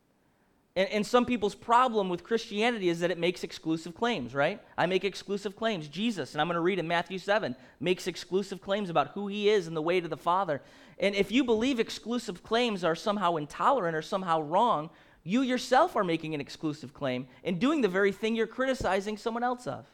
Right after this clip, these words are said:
I make the exclusive claim that everybody's right and that, and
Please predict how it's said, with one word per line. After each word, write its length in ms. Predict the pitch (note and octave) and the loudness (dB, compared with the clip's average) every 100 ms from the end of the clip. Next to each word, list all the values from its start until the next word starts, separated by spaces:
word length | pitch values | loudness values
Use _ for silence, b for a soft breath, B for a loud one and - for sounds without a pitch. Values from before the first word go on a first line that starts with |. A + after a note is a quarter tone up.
| _ _ _ _ _ _ _ _ _ _ _ _ _ _ _ _ _ _ _ | _ _ _ _ _ _ _ _ _ _ _ _ _ _ _ _ _ _ _
I 140 | E3+ | 2
make 220 | G3+ G#3 G3 | 4 4 2
the 100 | G3+ | -4
exclusive 560 | - - G#3+ G#3 F#3 | -4 -4 -4 -2 -6
claim 360 | - G#3 A3+ A3 | 0 2 4 4
that 220 | E3+ E3 B B | 2 0 B B
everybody's 560 | F#3 G3+ G3+ G3 F#3+ D#3+ | 4 6 4 4 2 2
right 400 | F3 B3+ G#3+ - - _ _ _ _ _ _ _ _ _ _ _ | 4 6 4 -2 -14 _ _ _ _ _ _ _ _ _ _ _
and 160 | F3+ F#3+ | -2 2
that, 160 | F#3+ | 2
and 120 | F3 | 2